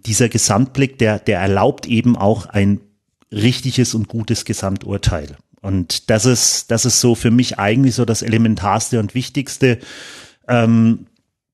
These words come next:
wo man auch immer noch viel lernen kann, viel dazulernen kann, sich durchaus auch innerhalb des Vereins fort- und weiterbilden kann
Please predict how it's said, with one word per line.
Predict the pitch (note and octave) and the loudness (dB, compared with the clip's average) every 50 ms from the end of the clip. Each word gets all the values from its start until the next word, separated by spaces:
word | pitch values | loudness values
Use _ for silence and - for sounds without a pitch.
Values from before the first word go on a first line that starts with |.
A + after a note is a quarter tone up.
| _ _ - | _ _ -6
wo | - G#2 A2 A#2+ | -2 2 2 4
man | B2 A#2 A#2 B2 | 4 4 2 2
auch | A#2+ A2+ G2+ F#2 | 2 0 0 -2
immer | - - B2 C3+ | -2 0 2 4
noch | C3+ C3 B2 | 4 2 0
viel | - - - C3+ C3 A#2+ A2+ | -2 -4 -2 0 2 2 2
lernen | G2+ G2+ G#2+ B2 C3+ C3+ C3+ | 2 2 2 2 0 0 0
kann, | - C3+ C3+ C3 | 0 0 -2 -2
viel | B2+ - - A#2+ A2 | -2 -2 -2 -2 0
dazulernen | A2+ A2+ - - - B2+ C3+ C#3 C#3+ C3+ C3 C3 C3 | 0 -2 -4 -4 -4 -4 -4 -4 -4 -4 -2 -2 -4
kann, | - - C3 B2 C3 C3 B2+ - | -4 -4 -6 -6 -6 -8 -10 -14
sich | - - - G2 - - - - _ _ _ _ _ _ _ _ _ | -16 -14 -14 -14 -14 -16 -20 -20 _ _ _ _ _ _ _ _ _
durchaus | - D#3+ F3 F#3 - - - B2 A2+ B2 D3+ F3 - - | 0 2 2 2 0 0 2 2 2 4 4 2 0 0
auch | A#2 B2+ B2 - | -2 -4 -4 -4
innerhalb | - B2 C#3 D3+ C#3 C3+ B2 A#2+ - | -2 -2 0 0 0 0 -2 -2 -2
des | - A2 | -4 -6
Vereins | - - A#2 G2+ G#2+ G#2 A2+ C3 - - | -4 -4 -4 -4 -4 -4 -6 -8 -10 -10
fort- | - - A#2 A#2 A#2 - | -8 -6 -4 -4 -4 -6
und | G#2+ G#2 F#2+ | -8 -8 -6
weiterbilden | F#2+ G2 G#2 B2+ C#3+ D3 - D3 D3 - D#3 D3+ | -6 -6 -6 -8 -10 -10 -8 -10 -8 -8 -8 -8
kann | - - D3+ D3 D#3+ D#3 | -6 -6 -6 -4 -6 -6